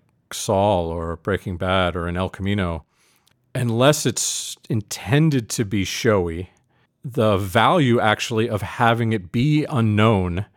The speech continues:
and yet still work so great is immeasurable, because as a viewer, you're not suddenly singing along, which would be disastrous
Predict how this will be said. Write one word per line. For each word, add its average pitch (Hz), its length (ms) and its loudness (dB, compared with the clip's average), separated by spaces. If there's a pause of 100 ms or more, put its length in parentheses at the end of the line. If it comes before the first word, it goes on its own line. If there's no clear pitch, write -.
(140)
and 101 180 -2
yet 107 220 -2
still 104 320 -4
work 98 240 -4
so 101 220 -6
great 95 400 -2 (800)
is 120 160 -2
immeasurable, 104 720 0 (440)
because 113 540 2 (240)
as 127 200 0
a 117 60 2
viewer, 113 680 4 (280)
you're 113 120 0
not 127 300 2
suddenly 107 420 2
singing 113 340 2
along, 92 500 2 (600)
which 120 180 -2
would 110 100 4
be 113 80 2
disastrous 101 880 0